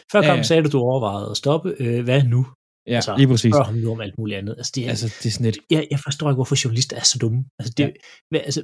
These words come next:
Speaker 1: hvad havde de regnet med, han står der og siger, "Ja, jeg stopper nu"? Altså, så, du har da ikke lyst til at stoppe lige efter, du har vundet Super Bowl. Du bliver lige sådan
Speaker 2: Nej.
Speaker 1: tingene på afstand og overveje. Altså,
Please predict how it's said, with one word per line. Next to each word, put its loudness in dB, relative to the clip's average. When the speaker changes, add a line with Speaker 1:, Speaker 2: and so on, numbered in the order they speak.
Speaker 1:
hvad 4
havde 6
de 2
regnet 2
med, 0
han -2
står 0
der -2
og -6
siger, -4
"Ja, 2
jeg 2
stopper 2
nu"? 4
Altså, -12
så, -6
du 0
har 2
da 6
ikke 2
lyst 0
til 4
at 2
stoppe -2
lige 2
efter, -2
du -2
har -4
vundet 2
Super 0
Bowl. -4
Du -2
bliver 0
lige 4
sådan 0
Speaker 2:
Nej. -2
Speaker 1:
tingene -2
på -12
afstand -4
og -8
overveje. -2
Altså, -14